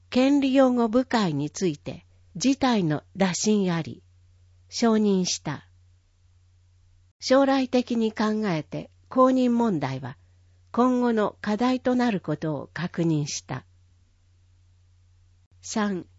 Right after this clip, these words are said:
Uメール値上がりについて。通信郵送料の値上がりがあり、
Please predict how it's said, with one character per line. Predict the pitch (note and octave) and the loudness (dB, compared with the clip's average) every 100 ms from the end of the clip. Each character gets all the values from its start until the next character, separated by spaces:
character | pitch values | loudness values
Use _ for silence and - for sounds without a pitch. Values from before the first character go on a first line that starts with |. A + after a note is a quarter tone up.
| _ _ _ _ _ _ _ _ - | _ _ _ _ _ _ _ _ -2
U | A3 C#4 | 2 4
メ | C4+ C#4 G#3+ | 4 2 0
ー | |
ル | D3 - - | -2 -6 -2
値 | E3+ G#3+ | 0 2
上 | B3 | 0
が | A#3 A3 | 0 -2
り | G#3 | 0
に | F#3+ F#3 | -2 -2
つ | - | -4
い | D#3 | -6
て。 | - - - _ _ _ _ _ _ _ _ _ _ _ _ | -8 -14 -16 _ _ _ _ _ _ _ _ _ _ _ _
通 | - C4+ C#4 | -2 0 0
信 | - B3+ A#3 - | 0 0 -2 -4
郵 | G3 C4 D4 | 0 0 0
送 | - C4+ A#3+ | 0 2 2
料 | E3+ D3+ | 0 0
の | C#3+ - | -6 -8
値 | F3 G#3+ | -2 0
上 | B3 | 0
が | B3 A#3 | 0 -2
り | G#3+ | -2
が | G3 F#3 | -4 -4
あ | |
り、 | D3+ - | -8 -12